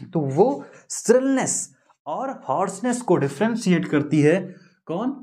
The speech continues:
पिच। और पिच डायरेक्टली डिपेंड करती है किस पे, पिच डायरेक्टली डिपेंड on फ्रीक्वेंसी। फ्रीक्वेंसी जानते हैं सब लोग आप?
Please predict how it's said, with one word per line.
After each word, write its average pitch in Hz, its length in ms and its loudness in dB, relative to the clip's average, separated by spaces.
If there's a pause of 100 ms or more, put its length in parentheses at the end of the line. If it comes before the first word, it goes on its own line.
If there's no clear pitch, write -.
(160)
पिच। 175 280 2 (200)
और 175 260 4
पिच 269 280 2 (140)
डायरेक्टली 214 500 2
डिपेंड 190 380 2
करती 175 300 2
है 190 120 4
किस - 220 -2
पे, 165 160 2 (960)
पिच - 240 -10 (120)
डायरेक्टली 196 600 0
डिपेंड 156 420 2
on 226 240 4 (920)
फ्रीक्वेंसी। 190 560 -2 (1800)
फ्रीक्वेंसी 143 460 -2
जानते 185 260 2
हैं 190 80 2
सब 190 180 0
लोग 190 240 0
आप? - 180 -6